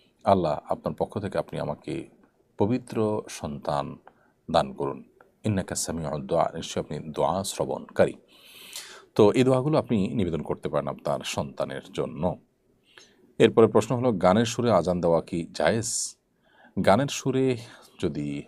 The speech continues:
আজান দেওয়া হয়, সেটি অবশ্যই গর্হিত কাজ। আজানের নিজস্ব সুর আছে, স্বকীয়তা আছে, কোরআনের নিজস্ব সুর আছে, নিজস্ব সুরের স্বকীয়তা আছে। বিধায় গানের সুরের সাথে,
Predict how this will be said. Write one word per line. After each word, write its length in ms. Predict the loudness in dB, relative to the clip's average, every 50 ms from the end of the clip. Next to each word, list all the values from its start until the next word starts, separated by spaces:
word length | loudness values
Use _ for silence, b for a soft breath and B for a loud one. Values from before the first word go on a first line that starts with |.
| -8 -4
আজান 320 | -2 -2 0 -2 -4 -4
দেওয়া 200 | -4 -4 -6 -6
হয়, 120 | -6 -8 -10
সেটি 200 | -8 -6 -6 -6
অবশ্যই 400 | -6 -6 -8 -10 -8 -8 -6 -4
গর্হিত 340 | -2 -2 -2 -4 -6 -6
কাজ। 440 | -6 -4 -4 -4 -4 -6 -12 -18 -18 b b b b b b b b b b
আজানের 340 | 2 4 6 6 4 4 2
নিজস্ব 440 | 2 0 -2 -2 -4 -4 -6 -6 -6
সুর 260 | -4 -2 0 2 2
আছে, 240 | 2 0 -2 -6 -10
স্বকীয়তা 460 | -8 -8 -6 -4 -2 -2 -2 -2 -4
আছে, 200 | -8 -8 -10 -12
কোরআনের 340 | -8 -6 -4 -4 -4 -4 -6
নিজস্ব 420 | -8 -8 -8 -8 -8 -8 -10 -10
সুর 340 | -10 -8 -6 -4 -2 -2 -2
আছে, 640 | -2 -4 -6 -6 -6 -8 -6 -4 -2 -2 -2 -4 -6 -8 _ -10
নিজস্ব 640 | -8 -8 -8 -8 -10 -10 -8 -6 -6 -6 -6 -8 -10 -14
সুরের 360 | -12 -8 -6 -6 -6 -6 -8 -8
স্বকীয়তা 560 | -10 -8 -8 -8 -4 -2 -4 -4 -2 -4 -8
আছে। 260 | -10 -10 -12 -14 -18 -18 B B B B B B B B B B B B B
বিধায় 420 | 6 6 8 6 6 4 0 -2 -8 _ _ -8 -6 -2 4
গানের 240 | 4 4 4 4 0
সুরের 260 | -2 -6 -8 -8 -8
সাথে, 480 | -8 -6 -8 -6 -4 -4 -4 -4 -4